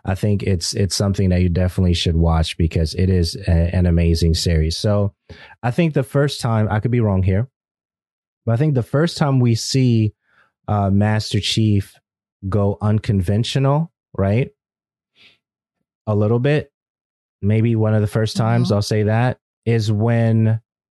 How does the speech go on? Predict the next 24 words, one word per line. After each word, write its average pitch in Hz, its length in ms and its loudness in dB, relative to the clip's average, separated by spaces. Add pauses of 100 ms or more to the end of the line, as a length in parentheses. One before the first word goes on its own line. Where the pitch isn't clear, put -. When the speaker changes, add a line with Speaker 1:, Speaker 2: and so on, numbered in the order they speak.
(160)
Speaker 1:
they 117 220 0
were 135 300 0
outside 117 680 0
of 101 180 0
the 98 80 0
cave, 120 560 0 (1160)
and 110 220 2
then 104 640 2 (680)
he 139 140 -2
was 131 200 2
supposed 117 480 -2
to 113 80 0
go 104 240 0
back 98 600 -2 (680)
with 110 500 -2
the 104 120 -2
Spartans. - 640 -6 (1000)
Speaker 2:
Yeah. 156 120 -4
Speaker 1:
Right? 98 400 -2
Remember 101 320 0
that? 110 320 -2 (520)
And 104 240 0
then 104 320 0
Speaker 2:
Yeah. 101 160 0